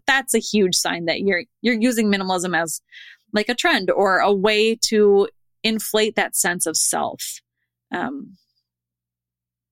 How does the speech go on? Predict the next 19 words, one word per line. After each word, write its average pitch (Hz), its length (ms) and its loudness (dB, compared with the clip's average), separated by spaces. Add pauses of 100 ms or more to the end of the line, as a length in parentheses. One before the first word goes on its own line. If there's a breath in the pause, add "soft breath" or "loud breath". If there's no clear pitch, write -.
to 196 260 -4
kind 196 180 -4
of 190 80 -4
make 196 220 -2
ourselves 180 440 -2
feel 175 200 -2
more 170 300 -6
important 151 500 -10
or 170 100 -4
better 143 400 -8
than 101 380 -10 (480 soft breath)
somebody - 340 -8
else. - 260 -8
I 269 100 -2
don't 320 260 -2
think 240 200 -2
I 214 120 -2
do 175 220 -2
that, 180 300 -4